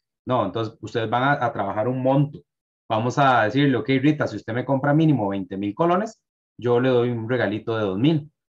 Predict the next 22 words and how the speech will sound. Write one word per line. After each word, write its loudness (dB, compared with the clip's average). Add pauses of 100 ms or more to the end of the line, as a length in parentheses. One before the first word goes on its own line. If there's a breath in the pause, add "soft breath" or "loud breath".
(180)
Pero 4
ya 2
don, -2
veinte -2
mil -4
colones 2
suena, 2
¿verdad? 0 (160)
Y -6
que -2
tengo 0
opción 2
dentro 0
de -2
la -2
lista -4
de 4
productos 0
de -2
comprar -6
algo -4
así. -2